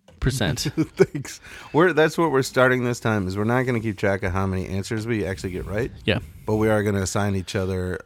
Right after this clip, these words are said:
Speaker 2: a percentage each time.
Speaker 1: Yeah, just as based on, like, enthusiasm, effort, and how close you got. Now, Matt,
Speaker 2: Yeah.
Speaker 1: I'm dying to hear what happened when you made the better <laughs> choice,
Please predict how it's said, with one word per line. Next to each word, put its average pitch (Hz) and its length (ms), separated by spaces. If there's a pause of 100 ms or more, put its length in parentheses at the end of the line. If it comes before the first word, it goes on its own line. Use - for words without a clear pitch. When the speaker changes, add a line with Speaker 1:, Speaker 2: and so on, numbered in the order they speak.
(220)
Speaker 2:
a 101 80
percentage 92 680
each 80 200
time. 78 340
Speaker 1:
Yeah, 151 220 (180)
just 135 180
as 120 100
based 113 280
on, 101 80
like, 98 300 (180)
enthusiasm, 104 920 (240)
effort, 104 500 (400)
and 107 120
how 110 100
close 104 280
you - 60
got. - 180 (560)
Now, 139 140
Matt, 123 240 (240)
Speaker 2:
Yeah. 107 240
Speaker 1:
I'm 156 180
dying 139 200
to 123 60
hear 117 200
what 107 120
happened 117 440
when 117 100
you 123 120
made 117 240
the 123 80
better 147 280
<laughs> - 0
choice, - 600